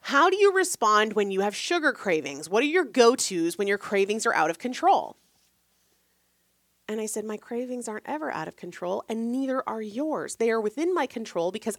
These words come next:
I hold the power to choose. The cravings do not. I am in control of my choices in each moment, whether cravings are a factor or not. So what do I choose? Nothing.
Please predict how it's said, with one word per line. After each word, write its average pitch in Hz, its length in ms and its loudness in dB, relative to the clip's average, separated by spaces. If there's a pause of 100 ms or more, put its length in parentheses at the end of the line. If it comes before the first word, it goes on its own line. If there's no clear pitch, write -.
I 302 280 4
hold 180 300 0
the - 60 -8
power 160 340 -2
to 220 140 -8
choose. - 720 -2 (1160)
The 269 80 4
cravings 302 500 0
do 277 120 2
not. 269 600 0 (760)
I 254 200 4
am 311 120 2
in 302 140 0
control 240 420 2
of 220 80 -2
my 220 140 0
choices 202 400 0
in 226 80 -4
each 277 180 -6
moment, 190 380 0
whether 190 180 0
cravings 285 420 0
are 302 100 -2
a 285 40 0
factor 208 380 2
or 247 100 2
not. 320 320 2
So 180 140 -2
what 180 80 2
do 190 80 2
I 185 80 4
choose? 381 520 -2
Nothing. 392 380 2